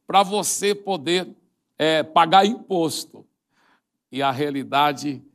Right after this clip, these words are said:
é que, pra glória do Senhor Jesus, Jesus, então, nasceu em Belém.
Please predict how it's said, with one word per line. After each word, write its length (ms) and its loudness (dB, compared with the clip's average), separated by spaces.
é 140 -6
que, 720 -4
pra 200 2
glória 760 0
do 280 -4
Senhor 560 2
Jesus, 840 -2
Jesus, 920 0
então, 640 0
nasceu 840 2
em 200 4
Belém. 560 -2